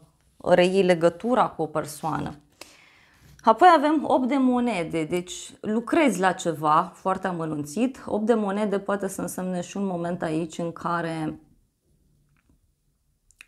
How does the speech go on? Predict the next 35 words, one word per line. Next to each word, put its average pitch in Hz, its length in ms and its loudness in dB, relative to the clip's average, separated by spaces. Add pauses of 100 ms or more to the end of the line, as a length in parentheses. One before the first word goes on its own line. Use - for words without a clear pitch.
(840)
vrei 190 160 2
să 196 140 -2
lucrezi 185 340 -2
la 190 80 2
ceva 185 260 0
pe 180 120 -4
cont 165 300 -6
propriu, - 380 0
poate 156 260 -8
ești 180 180 -6
atent 180 300 -2
la 185 120 -2
detalii. 151 1000 0 (500)
Unii 202 500 0
e 185 40 0
ca 185 180 0
și - 200 -6
cum, 185 340 -6 (680)
uh, - 220 -2
cereți 233 400 2
un 214 80 -2
sfat 214 320 4
de 202 80 2
la 202 140 4
cineva, 196 600 2
dar 190 160 2
apoi 190 260 -2
vă 190 120 -2
întoarceți 185 520 -2
la 175 80 -2
ce 175 140 -4
aveți 170 240 -6
voi 165 140 -4
de 139 100 -8
făcut. - 560 -6